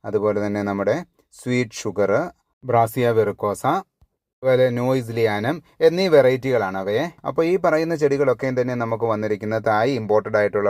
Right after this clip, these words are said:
പ്ലാന്റ് ആണ്. അത്, ഏഹ്, എല്ലാം തന്നെ നല്ലവണ്ണം വെൽ റൂട്ടഡും ആയിട്ടുള്ള നല്ല ഒന്നാന്തരം അടിപൊളി പ്ലാന്റുകളാണ് കേട്ടോ.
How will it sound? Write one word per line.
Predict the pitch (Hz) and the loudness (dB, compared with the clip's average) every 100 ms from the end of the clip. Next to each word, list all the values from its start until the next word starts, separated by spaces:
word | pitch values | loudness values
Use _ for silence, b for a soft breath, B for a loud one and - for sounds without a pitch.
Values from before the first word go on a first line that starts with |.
| 98 | 0
പ്ലാന്റ് | 95 95 90 | -2 -2 -4
ആണ്. | 98 190 B B B | -4 -6 B B B
അത്, | 107 120 127 127 | 2 2 2 -2
ഏഹ്, | 113 117 120 | 0 0 -2
എല്ലാം | 120 165 190 | 0 -2 0
തന്നെ | 135 117 113 | -2 -2 -4
നല്ലവണ്ണം | 107 110 113 113 107 | -2 -2 -2 -2 0
വെൽ | 113 123 | 0 0
റൂട്ടഡും | 113 98 104 107 123 104 | -4 -2 -2 -4 -4 -4
ആയിട്ടുള്ള | 98 98 95 165 b b - | -4 -4 -4 -6 b b -8
നല്ല | 110 120 135 120 107 | -6 0 0 0 -4
ഒന്നാന്തരം | 113 127 131 139 135 123 | -4 -2 0 0 0 -2
അടിപൊളി | 117 110 170 175 135 | -2 -2 -2 0 0
പ്ലാന്റുകളാണ് | 107 98 101 98 92 95 101 | -2 -2 -2 -2 -4 -4 -2
കേട്ടോ. | 104 | -2